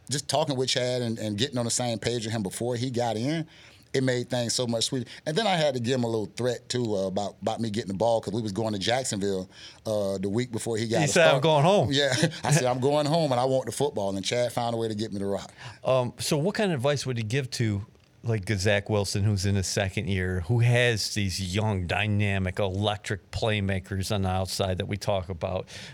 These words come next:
Speaker 2: whether that be Garrett Wilson or Elijah Moore? You got some older vets here.
Speaker 1: Yeah.
Speaker 2: You got the Corey Davises, who made a great reception today. You got Braxton Berrios, but, uh, specifically those three guys.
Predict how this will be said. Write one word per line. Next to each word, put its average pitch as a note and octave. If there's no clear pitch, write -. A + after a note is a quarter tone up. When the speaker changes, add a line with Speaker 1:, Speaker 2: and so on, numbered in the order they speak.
Speaker 2:
whether A2
that A2
be A2+
Garrett G#2+
Wilson G2
or B2
Elijah A2
Moore? A#2
You A3
got B3+
some G3
older B3+
vets B2
here. C3+
Speaker 1:
Yeah. C4+
Speaker 2:
You A#3+
got E3+
the G3+
Corey E3+
Davises, D3
who D3
made A#2+
a A#2
great C3
reception B2
today. C3+
You F#3
got C#3
Braxton A#2
Berrios, A#2
but, A#2
uh, C3+
specifically E3
those B2+
three G2+
guys. -